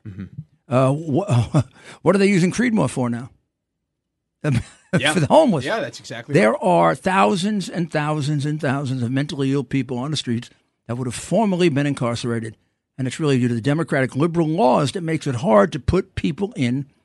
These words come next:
Speaker 2: for being, uh, mentally ill.
Speaker 1: Yeah.
Speaker 2: Very, very hard. Um, used to be two psychiatrists, a family. Now courts will just, no. Look at all the, a lot of these people, there have been attempts to put them in. But we don't put people in, uh,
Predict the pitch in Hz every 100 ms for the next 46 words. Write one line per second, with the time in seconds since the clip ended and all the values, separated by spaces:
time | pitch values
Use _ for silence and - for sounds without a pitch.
0 | _ - 160 143 131 143 165 202 143 147
1 | 147 156 175 226 294 240 - _ - 151
2 | 277 233 247 233 247 254 - - - -
3 | 135 139 135 214 _ _ _ - 196 240
4 | 208 - 240 208 196 202 165 196 190 170
5 | 190 180 - 139 175 170 170 160 - _
6 | - 165 262 - 208 240 - 233 190 240
7 | - - _ _ _ _ _ _ _ 196
8 | 269 180 - _ _ _ _ _ _ 240
9 | 262 269 262 247 151 196 254 349 311 -
10 | 160 135 131 135 127 - 127 - - _
11 | - 170 170 170 233 131 113 120 _ _
12 | _ _ _ _ _ 160 160 214 226 208
13 | 175 196 - 175 160 180 165 180 - 170
14 | 160 170 233 151 151 147